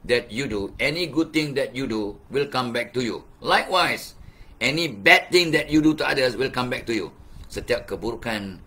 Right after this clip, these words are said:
yang awak buat kat orang, patah balik kat awak. Confirm. What goes round comes round. Jangan aniaya orang. "Ah, dia aniaya kita, kita balas balik je."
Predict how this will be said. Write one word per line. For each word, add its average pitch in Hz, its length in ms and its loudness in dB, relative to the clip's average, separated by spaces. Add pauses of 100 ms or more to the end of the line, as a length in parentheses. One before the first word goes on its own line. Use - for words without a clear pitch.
(180)
yang 101 160 -2
awak 95 160 -4
buat 104 240 -6
kat 92 160 -6
orang, 87 320 -8 (240)
patah 110 320 -4
balik 90 320 -6
kat 76 80 -10
awak. 73 240 -12 (100)
Confirm. 160 540 2 (540)
What 104 320 -4
goes 92 320 -2
round 87 400 -6 (400)
comes 90 320 -8
round. 78 320 -10 (640)
Jangan 101 480 -6
aniaya 92 400 -6
orang. 85 280 -6 (120)
"Ah, 131 240 -2
dia 139 240 6
aniaya 131 320 0
kita, 160 320 0
kita 170 160 -2
balas 180 240 2
balik 131 320 2
je." - 160 2